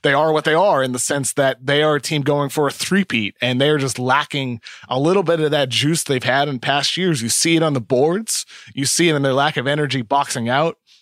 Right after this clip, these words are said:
Um, you see it across the board, really. Uh, they just seem like a team that's been through a lot the last couple of years because they have, and, and it's really hard to three-peat. That's o-, a Captain Obvious thing to say,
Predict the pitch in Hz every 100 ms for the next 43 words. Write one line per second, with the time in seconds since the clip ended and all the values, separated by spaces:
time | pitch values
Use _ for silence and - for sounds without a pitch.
0 | _ - 127 123 123 120 135 - 254 233
1 | 131 - - - 120 131 165 139 98 110
2 | 143 143 92 85 - - - 113 110 120
3 | 135 131 180 180 160 127 156 147 117 104
4 | 151 160 - 147 113 120 143 - 110 120
5 | - 143 117 107 131 151 165 - - -
6 | 139 139 143 160 139 165 196 98 - -
7 | - - 117 123 120 127 123 143 165 185
8 | 175 175 165 165 196 196 123 104 120 -
9 | 120 151 135 - 165 165 143 131 143 135
10 | - 131 120 110 147 147 107